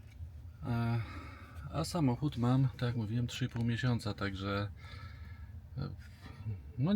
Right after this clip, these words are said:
samochód nie stoi, jeździ. E, także, no i jak w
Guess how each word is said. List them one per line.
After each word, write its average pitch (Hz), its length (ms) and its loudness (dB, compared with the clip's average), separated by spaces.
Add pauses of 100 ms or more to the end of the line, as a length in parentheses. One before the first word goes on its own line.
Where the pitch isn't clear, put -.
(140)
samochód 156 480 8
nie 131 100 10
stoi, 101 360 -2
jeździ. 104 480 0 (640)
E, - 120 -4
także, 107 840 -2 (1400)
no 185 180 4
i 143 580 8
jak 135 240 12
w 113 460 0